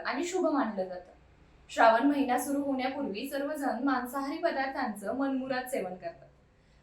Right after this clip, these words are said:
पण श्रावण महिन्यात मांसाहार करणं का वर्ज्य असतं, असा प्रश्न सर्वांनाच पडतो. यामागे अनेक धार्मिक समज गैरसमज आहेत. पण मांसाहार का टाळावा यामागे खरी आणि शास्त्रीय कारणे आहेत,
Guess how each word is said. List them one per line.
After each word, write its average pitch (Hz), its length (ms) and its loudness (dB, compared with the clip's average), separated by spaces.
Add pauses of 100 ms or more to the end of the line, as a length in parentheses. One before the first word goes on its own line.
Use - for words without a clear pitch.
(100)
पण 370 160 4
श्रावण 349 360 6
महिन्यात 277 460 2
मांसाहार 285 540 0
करणं 240 380 -2
का 339 180 6
वर्ज्य 302 340 2
असतं, 254 300 -4
असा 254 380 -2
प्रश्न 277 420 -4
सर्वांनाच 233 600 0
पडतो. - 360 -12 (760)
यामागे 214 580 4
अनेक 254 400 0
धार्मिक 247 480 0
समज 320 440 2
गैरसमज 311 500 0
आहेत. - 220 -2 (540)
पण 277 120 4
मांसाहार 277 640 4
का 320 240 6
टाळावा 302 540 4
यामागे 247 560 0
खरी 277 380 -4
आणि 254 180 -2
शास्त्रीय 330 460 -2
कारणे 320 360 2
आहेत, 226 300 -2